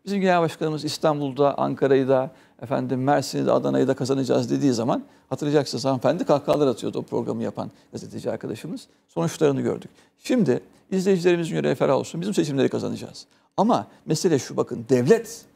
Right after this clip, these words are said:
Türkiye'de tahrip ediliyor. Öyle ya da böyle,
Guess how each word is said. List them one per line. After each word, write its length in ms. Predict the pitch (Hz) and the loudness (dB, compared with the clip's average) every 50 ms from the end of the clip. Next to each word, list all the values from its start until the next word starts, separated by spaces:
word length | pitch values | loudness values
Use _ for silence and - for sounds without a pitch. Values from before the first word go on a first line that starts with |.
| _ _ _ _ _ | _ _ _ _ _
Türkiye'de 420 | - 135 127 - - 139 117 117 | -12 -10 -10 -4 -2 0 0 0
tahrip 340 | 113 - 113 110 113 123 104 | 2 0 0 0 0 -2 -4
ediliyor. 300 | 107 101 - - - - _ _ _ _ _ _ _ _ _ _ _ _ _ | -4 -6 -8 -12 -20 -20 _ _ _ _ _ _ _ _ _ _ _ _ _
Öyle 180 | - 147 185 233 | 0 2 4 4
ya 120 | 233 202 | 4 4
da 140 | 151 123 104 | 4 2 0
böyle, 340 | 92 80 73 - 131 143 175 | 0 -2 -4 -4 -6 -6 -8